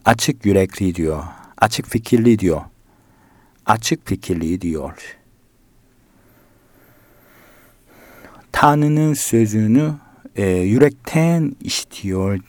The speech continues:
diye yazılmıştır. O yüzden o söz, e, doğru olup olmam-, olmadığını, yani, araştırıyor diyor ve, e, Grek, e, soylu kadınlar ve erkekler çok iman etti diyor. Şimdi artık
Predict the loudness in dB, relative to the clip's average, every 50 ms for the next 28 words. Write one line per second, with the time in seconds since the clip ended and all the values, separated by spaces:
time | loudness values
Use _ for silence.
0 | -14 -14 -14 -12 -14 -14 -18 _ _ -10 -8 -8 -8 -8 -8 -8 -8 -8 -8 -10
1 | -12 -12 -12 -12 -12 -6 -2 0 0 0 0 -2 -2 0 -2 -2 0 -2 -2 -4
2 | -4 -8 -16 -20 _ _ _ -20 -20 _ -10 -6 -4 -4 -4 -4 -2 0 2 2
3 | 4 4 2 0 2 2 4 4 4 2 2 4 4 6 6 6 4 2 -2 -8
4 | _ _ _ _ _ 4 6 6 6 6 4 2 0 0 2 2 2 0 -2 -6
5 | -14 -20 -20 -20 -20 -20 -20 _ -6 -2 0 0 0 0 0 0 4 4 6 6
6 | 4 2 -2 -4 -6 -6 -6 -2 0 2 2 2 0 -2 -4 -10 -16 -18 -18 _
7 | -20 -12 -4 0 2 4 4 4 2 2 0 -8 -18 -20 -20 -20 -20 -14 _ 0
8 | 2 2 2 0 -4 -14 -12 -6 -2 0 0 2 2 0 -2 -2 0 2 4 4
9 | 2 2 -4 -20 -20 -20 _ -6 -2 0 0 0 0 2 4 4 4 4 4 2
10 | 0 -2 -2 0 0 0 0 0 -2 -2 -4 -6 -6 -4 -6 -6 -6 -8 -12 -10
11 | -8 -8 -8 -8 -8 -8 -4 -4 -4 -4 -6 -12 _ _ -14 -6 0 2 4 4
12 | 4 2 2 -2 -4 -6 -4 -4 -6 -8 -10 _ -20 -20 -20 -20 -20 -20 -20 _
13 | _ _ _ _ _ _ _ _ -4 0 2 4 4 4 4 4 4 4 2 0
14 | -2 -2 -2 -2 -4